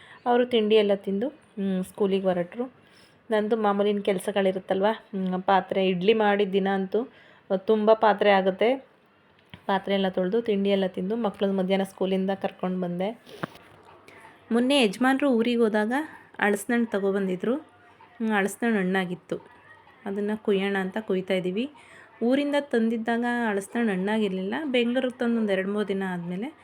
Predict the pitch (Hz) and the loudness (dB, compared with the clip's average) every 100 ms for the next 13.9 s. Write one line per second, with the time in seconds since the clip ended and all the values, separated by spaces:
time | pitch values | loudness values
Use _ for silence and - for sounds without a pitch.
0 | - 160 160 185 190 - 196 185 175 180 | -20 -14 -6 -4 -4 -4 -4 -2 -4 -4
1 | 180 - 240 262 - - _ 208 208 208 | -6 -6 -8 -8 -16 -20 _ -4 -2 -6
2 | - 247 247 233 226 214 233 196 190 - | -4 -4 -2 0 0 0 0 -2 -2 -4
3 | 220 214 214 220 220 196 196 208 202 - | -2 -2 -2 -4 -4 -4 -2 -2 -4 -6
4 | 202 247 - - - - - - 202 208 | -6 -6 -10 -20 -20 -20 -18 -10 -6 -2
5 | 202 196 196 220 233 214 208 220 220 196 | 0 0 2 2 2 0 0 -2 -4 -4
6 | 214 202 196 202 202 190 196 254 - 208 | -2 -2 -2 -2 -2 -2 -4 -4 -6 -6
7 | 202 196 190 202 196 196 196 180 190 190 | 0 0 2 0 -2 -2 -2 -2 -2 -2
8 | 185 185 180 180 196 240 - - - 202 | -4 -4 -6 -6 -8 -10 -14 -20 -14 -8
9 | 196 202 190 196 196 202 185 185 - 185 | -4 0 0 0 0 0 2 0 -2 -4
10 | 190 185 190 196 185 185 196 185 180 175 | -2 -2 -2 -2 -2 -4 -4 -2 -2 -2
11 | 202 247 - - - - - 202 208 190 | -6 -8 -10 -20 -20 -12 -4 0 2 2
12 | 196 196 190 247 294 254 208 190 - - | 2 0 -2 -2 -2 0 -2 -4 -8 -4
13 | 190 185 185 180 175 175 170 170 | -2 0 -2 -2 -6 -6 -8 -8